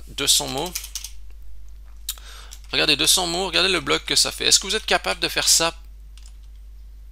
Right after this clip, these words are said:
en une journée ? À la fin de la journée, vous rédigez un texte de quelques lignes. Si vous faites ça, on va faire le calcul, on va faire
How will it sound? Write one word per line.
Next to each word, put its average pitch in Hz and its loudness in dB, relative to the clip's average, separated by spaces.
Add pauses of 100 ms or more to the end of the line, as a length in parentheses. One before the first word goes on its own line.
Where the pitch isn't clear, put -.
(160)
en 123 -2
une 147 -4
journée ? 120 -2 (480)
À - 0
la 110 2
fin 131 0
de 131 4
la 123 4
journée, 113 0
vous 143 -4
rédigez 117 2
un 120 0
texte 123 0
de 127 0
quelques 123 0
lignes. - -6 (1900)
Si - 0
vous 226 -2
faites - 2
ça, 151 4
on 123 2
va 120 0
faire 123 -2
le - -4
calcul, 214 -2
on 131 0
va 120 0
faire - -2